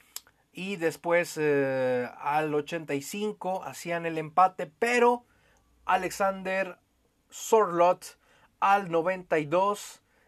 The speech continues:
eh, pues sentenciaba al equipo del Istanbul al final, una final de infarto. Y bueno, gana sus tres puntos el R B Leipzig. Y veremos la siguiente semana este grupo cómo se alinea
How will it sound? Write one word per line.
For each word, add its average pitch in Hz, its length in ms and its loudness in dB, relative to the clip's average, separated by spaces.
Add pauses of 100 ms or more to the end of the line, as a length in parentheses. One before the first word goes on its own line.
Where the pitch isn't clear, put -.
(180)
eh, 117 1040 -8
pues 151 200 0
sentenciaba 165 760 2
al 170 320 0
equipo 165 380 -6
del 160 160 -2
Istanbul 165 640 -6 (260)
al 175 240 4
final, 170 680 -2
una 156 220 -6
final 156 400 -2
de 139 80 -2
infarto. 180 760 0 (500)
Y 160 160 -6
bueno, 147 420 0
gana 135 380 -6
sus - 220 -16
tres 131 200 -10
puntos 143 560 -4
el 135 160 -2
R 135 140 0
B 135 140 -6
Leipzig. 156 600 -2 (380)
Y 165 220 -6
veremos 143 380 0
la 131 120 -6
siguiente 143 420 -8
semana 139 540 -4
este 139 220 -10
grupo 135 360 -8
cómo 139 360 -8
se - 180 -12
alinea 165 600 -2